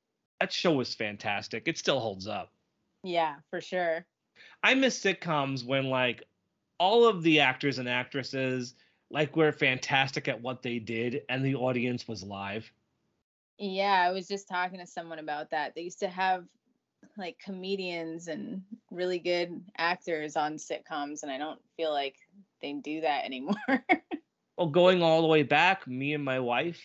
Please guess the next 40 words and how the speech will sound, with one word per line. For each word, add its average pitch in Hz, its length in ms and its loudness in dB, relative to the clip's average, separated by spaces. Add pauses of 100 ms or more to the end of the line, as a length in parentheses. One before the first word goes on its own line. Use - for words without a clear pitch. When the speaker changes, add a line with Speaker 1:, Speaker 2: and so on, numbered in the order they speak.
(100)
Speaker 1:
like, 120 240 -6
watched 127 380 0
most 139 320 2
of 127 100 0
I 123 140 4
Love 117 240 0
Lucy. 120 580 0
I'm 127 80 -4
gonna 160 140 2
say 160 120 4
most 139 440 2
of, 123 180 2
'cause 127 180 -2
Hulu 156 380 8
only 131 300 4
has, 117 260 0
like, 107 240 -4
seventy-five 117 680 0
percent 113 280 0
of 107 80 -4
the 110 100 2
episodes 117 480 0
for 113 100 -8
some 110 240 -2
reason. 101 380 -2 (320)
Speaker 2:
Oh, 170 200 0
yeah. 147 360 4
Speaker 1:
Um, 113 180 -2 (520)
but 185 120 8
it's 190 140 8
so 190 460 6
great 147 500 4
to 147 100 -2
listen 135 420 0
to 135 100 0
how 131 400 2
the 123 120 -2
studio 127 500 4
audience 113 600 2
re-, 113 140 -2